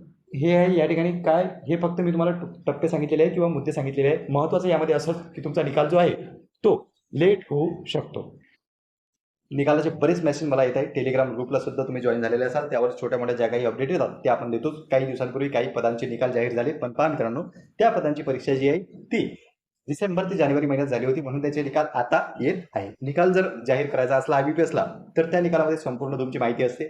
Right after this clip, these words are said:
नाव, रोल नंबर, तुमची कास्ट, कॅटेगरी वाईज मार्क, तुमचे सब्जेक्टनुसार मार्क, म्हणजे पेपरमध्ये जे सब्जेक्ट होते, मग टेक्निकल असो किंवा जनरल सब्जेक्ट असो आपले, तर त्या संपूर्ण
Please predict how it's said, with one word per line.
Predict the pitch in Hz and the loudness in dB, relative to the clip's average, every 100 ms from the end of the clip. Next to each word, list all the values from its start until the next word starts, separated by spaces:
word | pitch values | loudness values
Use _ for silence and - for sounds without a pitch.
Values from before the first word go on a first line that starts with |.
| - _ - | -12 _ -4
नाव, | 127 135 135 127 | 2 4 2 0
रोल | 127 123 | 0 0
नंबर, | 127 131 | 2 2
तुमची | 127 - - 135 | 2 -2 -8 -6
कास्ट, | 120 127 131 - | 0 0 0 -2
कॅटेगरी | 113 117 120 | -2 0 2
वाईज | 117 117 | 0 2
मार्क, | 123 135 - | 2 2 0
तुमचे | 127 127 135 - - - | -8 -4 -4 -6 -14 -6
सब्जेक्टनुसार | 156 - 208 208 175 165 | -2 0 -2 -2 0 0
मार्क, | 131 107 | 0 -2
म्हणजे | 123 123 | -4 -4
पेपरमध्ये | 123 131 131 | -2 -2 -2
जे | 135 123 | -4 -6
सब्जेक्ट | 123 123 131 | -6 -8 -6
होते, | 131 110 123 | -4 -4 -4
मग | 117 - | -8 -6
टेक्निकल | 120 123 131 | -4 0 0
असो | 131 170 | 0 -2
किंवा | 175 - - 143 | -6 -14 -4 -2
जनरल | 139 139 143 | -2 -2 -4
सब्जेक्ट | 123 120 120 | -4 -4 -2
असो | 113 113 | -2 -2
आपले, | 110 170 - - | -2 -6 -6 -4
तर | 165 | -2
त्या | 160 165 | 0 0
संपूर्ण | 160 135 160 170 180 | -2 -4 -2 0 0